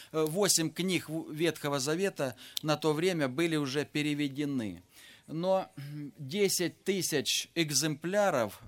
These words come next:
Пятикнижия были сожжены на кирпичном заводе Александра Невской лавры. Э, вот это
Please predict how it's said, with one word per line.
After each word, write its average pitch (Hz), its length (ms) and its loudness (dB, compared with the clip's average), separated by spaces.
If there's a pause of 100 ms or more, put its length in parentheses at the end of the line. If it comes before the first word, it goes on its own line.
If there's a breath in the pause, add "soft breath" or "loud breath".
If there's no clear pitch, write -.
(140)
Пятикнижия 151 760 0
были 170 480 -2 (240 loud breath)
сожжены 190 580 0
на 170 140 -2
кирпичном 156 560 -2
заводе 160 420 0
Александра 143 520 2
Невской 139 600 0
лавры. 101 600 -2 (560 loud breath)
Э, 107 480 -10
вот 156 340 -8 (240)
это 151 460 -4